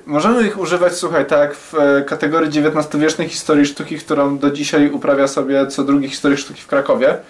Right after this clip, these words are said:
Dziełem sztuki jest tylko, e, dzieło stworzone o wartości takiej i takiej i takiej, stworzone przez osobę zdrową psychicznie. Osoba chora psychicznie ani dziecko nie może stworzyć nigdy dzieła sztuki, ponieważ nie jest w pełni świadoma.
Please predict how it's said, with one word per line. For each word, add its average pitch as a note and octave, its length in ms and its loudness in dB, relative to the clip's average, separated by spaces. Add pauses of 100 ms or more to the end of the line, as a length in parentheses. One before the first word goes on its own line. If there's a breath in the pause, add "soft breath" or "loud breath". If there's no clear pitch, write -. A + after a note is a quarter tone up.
(500 loud breath)
Dziełem F3+ 280 2
sztuki F#3+ 360 -4
jest D#3 180 0
tylko, F3+ 260 0 (500)
e, C3 100 0
dzieło D#3 600 4
stworzone D3 640 0
o D3 40 4
wartości - 480 -2
takiej F3 340 -4
i C#3 40 -6
takiej C#3+ 300 -2
i A2+ 60 -6
takiej, D#3 280 0
stworzone D#3 380 0
przez C#3+ 140 -4
osobę C#3+ 260 0
zdrową C#3 320 0
psychicznie. - 540 -4 (300 loud breath)
Osoba - 260 0
chora G3+ 200 2
psychicznie E3+ 480 -4
ani C#3+ 180 2
dziecko E3 260 -2
nie D3+ 120 0
może C#3+ 160 2
stworzyć C3 340 -2
nigdy C3 220 -6
dzieła B2+ 200 4
sztuki, D#3 300 -6
ponieważ C3+ 340 0
nie C#3 80 0
jest C3+ 120 -4
w - 40 -20
pełni B2+ 220 0
świadoma. G#2 420 2